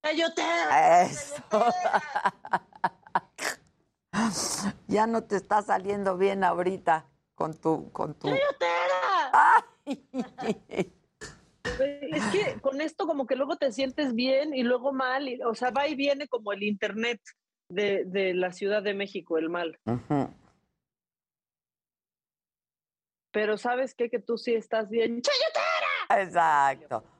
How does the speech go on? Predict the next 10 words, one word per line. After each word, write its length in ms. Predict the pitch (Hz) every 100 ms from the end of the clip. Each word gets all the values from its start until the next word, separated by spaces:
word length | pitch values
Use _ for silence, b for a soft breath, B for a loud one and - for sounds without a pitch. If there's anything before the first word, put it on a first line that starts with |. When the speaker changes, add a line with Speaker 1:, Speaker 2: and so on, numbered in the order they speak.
| b
Speaker 2:
Oye, 280 | - 190 190
pero 280 | 190 180 180
si 160 | 180
te 180 | 170 180
tienes 320 | 185 190 214
que 120 | -
ir 80 | 202
a 80 | 202
descansar, 600 | 185 156 156 143 - 170
avisas. 680 | 165 143 135 - - -